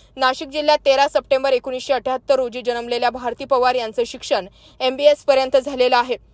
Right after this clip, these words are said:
एकंदरीत जर बघितलं, तर राष्ट्रवादीतून भाजपमध्ये प्रवेश करताच मिळालेले मंत्रिपद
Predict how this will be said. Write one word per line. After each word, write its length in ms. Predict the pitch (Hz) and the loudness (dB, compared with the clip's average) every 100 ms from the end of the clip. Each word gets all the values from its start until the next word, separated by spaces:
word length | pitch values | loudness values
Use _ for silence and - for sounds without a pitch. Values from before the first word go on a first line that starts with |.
| _ _ | _ _
एकंदरीत 480 | 202 240 233 233 233 | -6 -4 -2 -4 -2
जर 180 | 233 226 | -2 -2
बघितलं, 420 | 226 254 247 202 - _ _ | -2 -4 -2 -2 -4 _ _
तर 60 | 262 | 2
राष्ट्रवादीतून 760 | 254 254 - 294 285 285 302 285 | 2 0 2 2 2 -2 -4 -2
भाजपमध्ये 520 | 269 233 247 262 262 | -2 -2 -2 0 0
प्रवेश 340 | 254 240 254 | 2 0 -2
करताच 420 | - 262 254 262 254 | 0 -2 0 -4 -4
मिळालेले 420 | 233 233 240 240 | -4 -2 -2 -2
मंत्रिपद 580 | 233 220 269 285 277 | -4 -8 -8 2 2